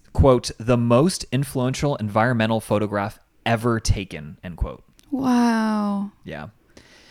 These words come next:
Speaker 1: And also, if this wasn't just impre-, impressive enough, they made a Christmas Eve television broadcast in which
Speaker 2: Oh, how cool.
Speaker 1: Yeah.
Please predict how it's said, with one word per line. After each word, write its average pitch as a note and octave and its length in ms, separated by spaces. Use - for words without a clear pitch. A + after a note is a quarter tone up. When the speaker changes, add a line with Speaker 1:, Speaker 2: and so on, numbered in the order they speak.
Speaker 1:
And D#3 140
also, G3 280
if F#3 100
this F3+ 180
wasn't F3 360
just A3+ 120
impre-, C3+ 400
impressive A#2+ 420
enough, G2 640
they A#2+ 300
made B2 320
a F3+ 60
Christmas - 640
Eve A2+ 340
television A2 500
broadcast - 880
in C#3 180
which C3+ 160
Speaker 2:
Oh, D4+ 400
how E4 280
cool. F4+ 540
Speaker 1:
Yeah. D4 520